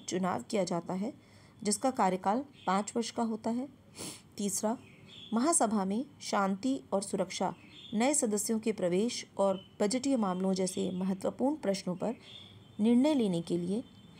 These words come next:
तीन चौथाई बहुमत की आवश्यकता होती है। चौथा, महासभा द्वारा सुरक्षा परिषद की सिफारिश पर यूएन महासचिव की नियुक्ति की जाती है। इसमें सही जवाब है ऑप्शन ए।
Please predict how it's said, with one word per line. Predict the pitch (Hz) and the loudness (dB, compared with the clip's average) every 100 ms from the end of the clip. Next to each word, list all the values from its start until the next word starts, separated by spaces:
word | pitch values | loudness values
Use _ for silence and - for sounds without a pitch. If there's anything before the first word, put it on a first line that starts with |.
| - - - | -20 -8 0
तीन | 277 320 | 2 2
चौथाई | 254 202 208 185 | 2 2 2 0
बहुमत | 196 190 185 175 - | 0 0 0 -4 -4
की | 190 | -6
आवश्यकता | - 170 165 175 170 - 285 - - - | -2 -2 -2 -4 -10 -8 -8 -8 -16 -8
होती | 175 160 | -8 -8
है। | 160 165 - - - - - - - - - - - - - - | -10 -14 -16 -20 -20 -20 -20 -20 -20 -20 -20 -20 -20 -20 -20 -4
चौथा, | 175 160 208 262 - - - - - - | -2 -2 -2 -4 -8 -20 -20 -20 -12 2
महासभा | 220 302 311 233 214 | 4 6 4 4 2
द्वारा | 190 190 202 254 | 2 0 2 0
सुरक्षा | - - 220 - 285 | -4 -2 -2 0 0
परिषद | 277 196 196 - | 0 -2 -2 -6
की | - | -4
सिफारिश | 202 180 170 170 170 | -4 -2 -2 -2 -2
पर | - 196 262 - - - | -4 -4 -4 -12 -20 -8
यूएन | 214 269 - 220 214 | 0 2 2 0 2
महासचिव | 202 196 202 190 190 - | 0 0 0 -2 -4 -4
की | 196 | -4
नियुक्ति | 165 165 - 294 - - - - - | -4 -6 -4 -4 -6 -20 -20 -20 -2
की | 233 | 0
जाती | 196 156 - | 0 -4 -6
है। | 156 151 185 - - - - - - - | -10 -10 -14 -18 -20 -20 -20 -20 -20 -4
इसमें | 220 - 262 | -2 0 -2
सही | 254 226 214 | 0 2 2
जवाब | 190 175 160 208 | 2 0 0 -2
है | - | -4
ऑप्शन | 170 - 160 - - | -6 -4 -6 -6 -4
ए। | 180 | -4